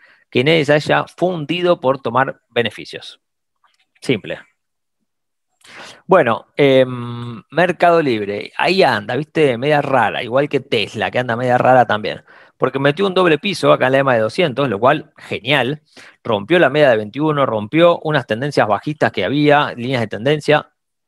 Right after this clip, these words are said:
todo perfecto. sar dando compra, P P O dando compra, R C I,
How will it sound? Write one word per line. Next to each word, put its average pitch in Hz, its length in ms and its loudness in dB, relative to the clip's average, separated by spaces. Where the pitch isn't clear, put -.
todo 180 220 4
perfecto. 156 800 -2
sar 165 260 2
dando 117 280 0
compra, 151 380 0
P 160 160 0
P 147 140 -2
O 151 60 4
dando 127 260 0
compra, 147 500 0
R 135 220 -2
C 131 160 -2
I, 151 260 0